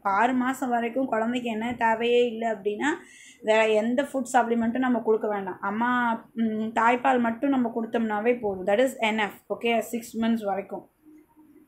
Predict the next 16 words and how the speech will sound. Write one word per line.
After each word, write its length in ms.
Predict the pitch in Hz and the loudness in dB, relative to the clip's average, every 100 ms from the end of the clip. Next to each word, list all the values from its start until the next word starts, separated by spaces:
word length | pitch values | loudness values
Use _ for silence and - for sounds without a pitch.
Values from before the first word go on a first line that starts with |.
| - - - - - - | -20 -20 -20 -20 -20 -8
தண்ணி 320 | - 208 240 247 | 0 2 2 4
கூட 160 | 254 | 2
கொடுக்கணுங்கிறது 680 | 277 262 240 240 240 240 220 | 4 2 2 0 2 0 2
கிடையாது. 480 | 220 214 208 202 - _ | 2 4 4 2 -4 _
சரி, 240 | - 220 220 | -4 -2 0
நம்மளுக்கு 400 | 226 240 240 233 | 2 2 4 2
கம்ஃபர்டபுளா 520 | 220 226 269 262 269 262 | 2 2 0 2 4 4
இல்லைன்னா 380 | 240 240 247 | 4 0 0
வேணா 240 | 240 226 247 | 0 0 0
நம்ம 200 | 262 233 | 0 -2
என்ன 180 | 226 240 | -2 0
பண்ணலாம் 480 | 233 226 226 226 | 0 2 2 0
அப்படின்னா, 360 | 214 208 208 285 | -2 -4 -2 0
தண்ணி 220 | 262 220 | 0 0
கொடுக்கலாமே 520 | 220 208 - 202 196 | -2 -4 -2 -2 -2
தவிர, 360 | 185 196 208 | -6 -4 0